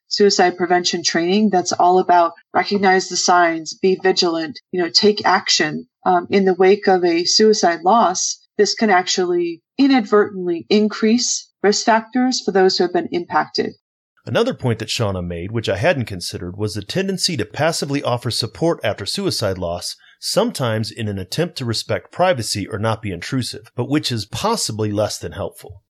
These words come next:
Speaker 1: There's a pattern of what I call passive resource offering.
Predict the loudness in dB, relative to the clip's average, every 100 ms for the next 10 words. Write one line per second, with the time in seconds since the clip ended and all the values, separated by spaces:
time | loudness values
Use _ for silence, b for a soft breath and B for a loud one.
0 | _ _ _ 0 2 2 0 -2 -4 -4
1 | -6 0 2 2 -4 -8 -6 -2 0 -2
2 | -8 _ 2 4 2 2 2 2 -2 0
3 | 2 2 0 2 0 -4 -4 -2 2 2
4 | 0 0 -2 -2 -8 -10